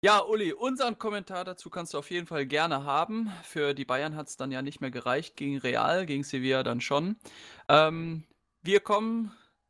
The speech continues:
heute zu euch nach der wohl legendärsten Pressekonferenz mindestens diesen Jahres des F C Bayern München und nach einem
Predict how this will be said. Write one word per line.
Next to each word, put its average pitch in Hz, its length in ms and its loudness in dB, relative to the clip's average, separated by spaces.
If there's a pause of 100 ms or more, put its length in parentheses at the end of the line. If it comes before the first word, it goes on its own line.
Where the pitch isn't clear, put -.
(140)
heute 180 680 -4
zu 156 580 -10 (500)
euch 135 640 0
nach 120 280 0
der 123 420 2
wohl 135 220 2
legendärsten 147 840 2
Pressekonferenz 135 1040 -4 (280)
mindestens 139 540 0
diesen 156 300 -2
Jahres 123 500 2 (480)
des 147 140 2
F - 240 4
C 190 160 0
Bayern 170 260 2
München 233 560 -2 (720)
und 165 160 0
nach 165 160 4
einem 156 440 0